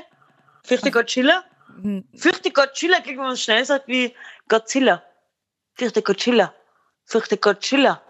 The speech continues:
Speaker 2: Ich schau grad, es gibt nämlich auf Wikipedia so eine super Funktion, wo du, äh,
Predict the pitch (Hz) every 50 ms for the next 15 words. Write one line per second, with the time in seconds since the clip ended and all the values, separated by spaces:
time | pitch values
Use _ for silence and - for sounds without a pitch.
0 | _ _ _ 226 208 - 233 196 202 208 247 254 220 240 233 - 226 208 226 220
1 | 214 220 226 214 196 - 190 - 214 - 202 196 214 214 214 - 220 202 196 -
2 | - 262 240 254 247 - 240 214 - - - 214 190 202 220 220 196 190 202 202
3 | 190 196 196 196 196 190 190 - - 190 180 175 175 175 175 175 -